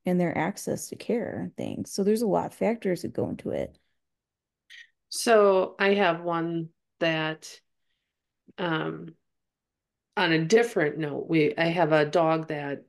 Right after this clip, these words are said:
Speaker 2: <clears throat> I had to declare dangerous.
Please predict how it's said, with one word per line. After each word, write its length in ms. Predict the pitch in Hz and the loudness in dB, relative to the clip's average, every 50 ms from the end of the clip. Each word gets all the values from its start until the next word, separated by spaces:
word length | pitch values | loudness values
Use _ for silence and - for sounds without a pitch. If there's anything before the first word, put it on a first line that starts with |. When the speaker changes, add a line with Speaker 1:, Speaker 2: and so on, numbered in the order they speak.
| - | -2
Speaker 2:
<clears throat> 600 | - - - - - - 240 202 175 160 147 151 - - | -2 -2 -2 -2 2 4 4 4 4 2 -2 -2 -2 -2
I 80 | 156 | -2
had 360 | 151 151 165 165 147 147 147 - | -2 0 0 0 0 0 0 -4
to 220 | - 170 156 147 | -4 -4 -4 -4
declare 460 | 151 156 143 - - 165 147 143 139 | -4 -4 -6 -4 -2 0 0 0 0
dangerous. 760 | 143 160 156 147 147 143 - - - - - - - - - | -2 -2 -2 -2 -2 -4 -6 -8 -8 -10 -10 -8 -8 -10 -10